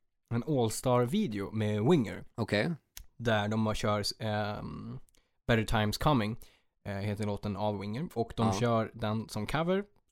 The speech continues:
Speaker 1: som Winger, men också tillsammans med ett gäng gästmusiker som till exempel Claes Meyer från Scorpions,
Speaker 2: Ja.
Speaker 1: ehm, Jeff Scott Soto, eh, sångaren från Steelheart,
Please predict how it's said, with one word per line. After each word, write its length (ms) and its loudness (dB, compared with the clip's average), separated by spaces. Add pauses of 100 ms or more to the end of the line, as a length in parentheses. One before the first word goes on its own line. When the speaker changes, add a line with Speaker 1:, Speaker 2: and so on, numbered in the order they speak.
Speaker 1:
som 220 2
Winger, 380 2
men 180 2
också 240 -2
tillsammans 480 -2
med 140 -2
ett 60 -14 (380)
gäng 280 4
gästmusiker 800 -2
som 400 -6 (460)
till 80 -6
exempel 200 -6
Claes 280 0
Meyer 200 -2
från 120 -4
Scorpions, 960 0
Speaker 2:
Ja. 200 0 (300)
Speaker 1:
ehm, 640 -8
Jeff 220 -2
Scott 260 -4
Soto, 800 2
eh, 460 -2
sångaren 280 2
från 180 0
Steelheart, 1080 0